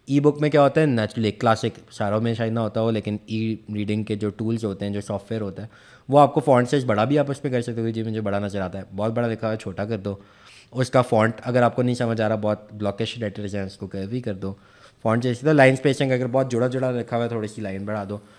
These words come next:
तो ये एक बड़े मज़े की चीज़ें हैं जो कि ई, आ, रीडर्स में हो सकता है।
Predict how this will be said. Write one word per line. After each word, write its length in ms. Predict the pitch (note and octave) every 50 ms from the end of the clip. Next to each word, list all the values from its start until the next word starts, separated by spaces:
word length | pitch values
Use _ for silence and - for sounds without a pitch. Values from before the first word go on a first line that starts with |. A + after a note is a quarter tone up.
| _ _ -
तो 80 | D#3+ D#3+ E3 - -
ये 200 | C3+ B2+ C3+ C#3+
एक 120 | C#3 - A#2
बड़े 180 | A#2+ A2+ A2+
मज़े 260 | A2 G#2+ G2 F#2 G#2+ G2
की 140 | A2 G#2+
चीज़ें 280 | G2 - G#2+ F#2+ F#2+ A2+
हैं 60 | B2 A#2+
जो 120 | B2 A#2
कि 80 | A2+ G2+
ई, 240 | G2+ G2+ G2+ G2+ G2 - - _ G2+
आ, 220 | G2+ F#2+ F#2 F#2+
रीडर्स 320 | F#2 F#2 F#2 G2 G#2 G#2 B2
में 60 | A#2
हो 80 | G2
सकता 200 | F2+ F#2 - -
है। 60 | E2+